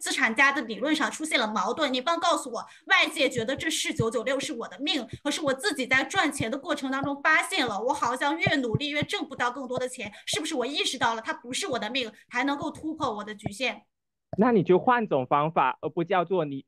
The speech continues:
Speaker 2: 不要去追求你自己内心所爱，你这是方法论的上的差异。您方说你可以换一个跑道，你明明很喜欢大城市，但你要强迫自己去过一个农村的生活。休斯顿大学的心理研究告诉我们说，你要强迫一个人放弃自己的道路，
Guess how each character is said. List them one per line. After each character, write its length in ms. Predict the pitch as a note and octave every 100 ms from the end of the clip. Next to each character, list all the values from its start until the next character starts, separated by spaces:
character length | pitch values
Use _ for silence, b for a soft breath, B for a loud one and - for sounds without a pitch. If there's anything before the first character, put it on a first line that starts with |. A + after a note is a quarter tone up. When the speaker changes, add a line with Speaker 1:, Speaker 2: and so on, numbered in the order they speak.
| -
Speaker 2:
不 140 | F3
要 200 | A3 A#3
去 140 | G#3+ F3
追 220 | G3 A3
求 180 | F3 C#3+
你 100 | C#3
自 120 | D3+
己 80 | C#3+
内 180 | D3+ C#3+
心 220 | C#3+ C#3+
所 160 | D3
爱， 260 | - C#3+ C3 C#3+
你 80 |
这 100 | C3
是 120 | D#3 D#3
方 240 | D#3+ G#3
法 120 | D#3+
论 140 | C#3 C3+
的 80 |
上 160 | B2+ C3+
的 100 | B2+
差 240 | - C3+
异。 160 | C#3 - _ -
您 100 | F#3
方 160 | C4+ D4+
说 140 | D4+
你 60 | G#3
可 100 | G#3+
以 20 |
换 220 | G#3 C4+
一 20 |
个 100 | G#3 F#3
跑 220 | D3 -
道， 260 | D#3+ C3+ _ _
你 100 | G3+
明 160 | G3+ D4
明 140 | D#4
很 140 | C#4 C4+
喜 120 | F#3
欢 220 | G3 G#3 -
大 160 | A#3+
城 220 | F#3 D3+ D3
市， 100 | F3+
但 160 | G#3
你 60 | D#3+
要 100 | F#3
强 260 | - E3
迫 200 | E3+ A#3
自 100 | A3+
己 160 | F#3 D3
去 160 | G#3 F#3+
过 180 | G3
一 40 | F#3
个 100 | G3+
农 220 | D3+ D#3+
村 160 | G3 G#3+
的 100 | D#3
生 180 | F3+
活。 200 | G3 - B B
休 160 | E4+ G4
斯 100 | E4+
顿 160 | D4
大 200 | B3 A#3
学 120 | - E3+
的 120 | E3+
心 160 | A3
理 80 | A3
研 120 | D#3
究 120 | C#3+ F3+
告 180 | G3+
诉 100 | E3
我 60 | E3+
们 140 | C#3
说， 160 | C#3 F3
你 80 | E3+
要 100 | A3
强 260 | - E3+
迫 140 | E3+ A3+
一 60 |
个 120 | F#3 A#3
人 160 | E3+
放 280 | E3 D#4+ F#3+
弃 140 | A3 F#3
自 100 | F#3
己 100 | D3+
的 120 | C#3+
道 220 | A3 E3+
路， 200 | D3+ C#3+